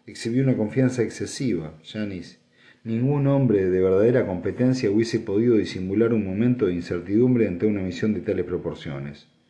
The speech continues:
Como su mente no la registró, tenía que ser una mente insensata o una mente controlada. Fue fácil comprobar estas alternativas.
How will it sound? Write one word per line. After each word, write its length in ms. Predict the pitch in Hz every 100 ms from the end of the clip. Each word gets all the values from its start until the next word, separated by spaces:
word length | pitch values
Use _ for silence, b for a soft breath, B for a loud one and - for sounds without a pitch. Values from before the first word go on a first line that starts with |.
| b b b b b
Como 260 | - 107 95
su 140 | 113
mente 280 | 127 135 127
no 100 | 117
la 120 | 117
registró, 500 | 107 92 107 - 143
tenía 260 | 120 107 101
que 100 | 98
ser 180 | -
una 160 | 113 95
mente 300 | 98 95 95
insensata 920 | 90 85 85 85 147 - - 80 - _ b b b -
o 100 | 98
una 200 | 98 95
mente 260 | 101 104
controlada. 720 | 110 90 85 98 107 85 82 - _ _ _ _ _ _ _ _ _ _ _ _
Fue 140 | - 156
fácil 420 | 143 120 - 90
comprobar 800 | 95 85 87 98 113 - - - _ _ _ _ _ _ _
estas 340 | 110 110 101
alternativas. 840 | 101 95 92 92 90 90 87 85